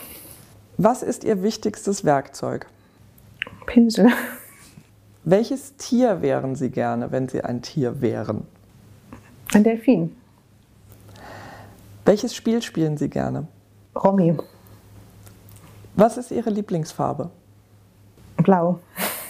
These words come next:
Speaker 1: Haben Sie einen wiederkehrenden Traum?
Speaker 2: Ja, dass ich irgendwo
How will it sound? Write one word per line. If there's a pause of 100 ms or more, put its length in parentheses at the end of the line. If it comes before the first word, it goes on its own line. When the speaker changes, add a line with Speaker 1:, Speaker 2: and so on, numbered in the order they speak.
(840)
Speaker 1:
Haben
Sie
einen
wiederkehrenden
Traum? (1300)
Speaker 2:
Ja, (180)
dass
ich
irgendwo